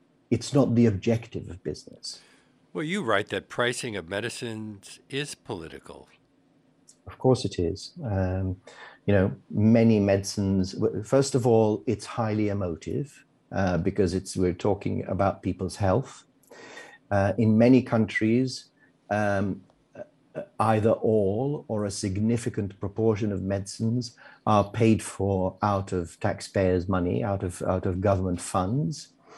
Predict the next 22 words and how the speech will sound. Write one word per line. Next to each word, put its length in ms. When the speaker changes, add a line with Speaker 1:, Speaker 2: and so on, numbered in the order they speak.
Speaker 1:
Um, 480
so 220
Speaker 2:
Especially 240
in 20
Speaker 1:
how 140
much 260
Speaker 2:
Britain. 240
Speaker 1:
Sorry? 480
Speaker 2:
You're 280
in 100
Britain, 440
aren't 480
you? 260
And, 280
uh, 320
Speaker 1:
I 140
am 180
at 100
the 60
moment, 360
Speaker 2:
Yes. 420
Speaker 1:
yes, 0